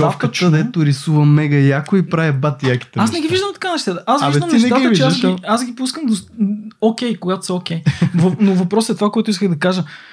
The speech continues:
Speaker 2: Кога едно нещо е достатъчно? Когато неговия контейнер може да съдържа тази емоция, за която говорихме в изкуството.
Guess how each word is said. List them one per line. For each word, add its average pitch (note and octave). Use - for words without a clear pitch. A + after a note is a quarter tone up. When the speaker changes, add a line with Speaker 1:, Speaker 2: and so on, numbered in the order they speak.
Speaker 2:
Кога F3+
едно G3
нещо G3+
е F3
достатъчно? D3+
Когато G3
неговия G3+
контейнер F3+
може F#3
да F3+
съдържа F3
тази D#3+
емоция, D#3
за D3+
която D3+
говорихме D3+
в D3
изкуството. D3